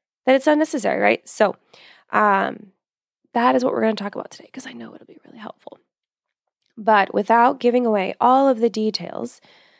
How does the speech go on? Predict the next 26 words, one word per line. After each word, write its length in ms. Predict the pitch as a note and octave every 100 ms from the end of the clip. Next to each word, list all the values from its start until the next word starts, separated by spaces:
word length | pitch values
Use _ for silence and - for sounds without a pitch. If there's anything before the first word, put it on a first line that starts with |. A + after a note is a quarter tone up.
| _ _ _ _
and 260 | G3+ G3+ G3
to 80 | G3
protect 380 | G#3 G#3 G3
the 380 | F#3+ F#3 F3 F3 -
not 520 | F#3+ F#3+ F#3+ A3 - -
innocent, 920 | F3+ F#2 - - - - F3+ - -
<laughs> 40 |
but 160 | G#3+ -
otherwise 520 | F#3+ F#3+ F#3 - F#3+
characterized 800 | - F3+ E3+ - - G2 G3 -
people 400 | - A3 F#3+ F3
involved, 1000 | - F3 D#3+ G#3+ B3 G3+ G3 A#3+ - - _ _ _ _ _ _ _ _ -
I 200 | G3 G3
will 160 | G3
tell 180 | F#3+ F#3+
you 120 | F3+
what 100 | F3+
happened. 580 | F#3 F3+ E3+ - - - _ _
I 40 | -
will 80 |
tell 200 | - A#3
you 120 | C#4 C#4+
what 100 | B3+
happened 540 | G#3+ G#3 G3+ F#3+ F#3
and 100 | -
how 500 | E3 F3+ F#3 F#3 F#3